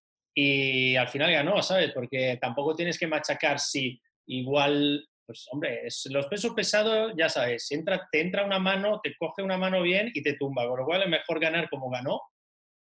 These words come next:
y, y ahora a por otro, pero al final lo consiguió. Y, y Ruiz,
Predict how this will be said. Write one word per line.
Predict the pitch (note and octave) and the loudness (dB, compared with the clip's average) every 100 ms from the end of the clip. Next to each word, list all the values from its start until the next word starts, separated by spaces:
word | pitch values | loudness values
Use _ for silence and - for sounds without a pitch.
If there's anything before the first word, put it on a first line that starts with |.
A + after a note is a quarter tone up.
| _ - | _ -6
y, | C3 C3 B2+ B2 A#2+ A#2+ C3 | -2 0 0 0 0 -2 -2
y | B2+ | 0
ahora | C3 D3+ F3 F#3 | 2 2 2 2
a | D3+ | 0
por | C#3 C#3+ | 2 0
otro, | F#3 G#3+ A#3+ D4 - _ _ _ _ _ | 0 0 -2 -4 -12 _ _ _ _ _
pero | C3+ B2 A#2 A#2 | -2 0 0 0
al | A#2+ - | -4 -6
final | B2 C#3+ F3 F3+ D#3+ D3 C3+ B2+ | -2 0 2 2 2 0 -4 -6
lo | B2 B2 | -6 -6
consiguió. | C3 B2 A#2+ D#3+ G#3 - | -6 -8 -6 -4 -4 -6
Y, | B2 B2+ C3 B2+ | -6 -6 -4 -4
y | |
Ruiz, | B2+ D3+ E3 E3 - | 0 2 2 0 -14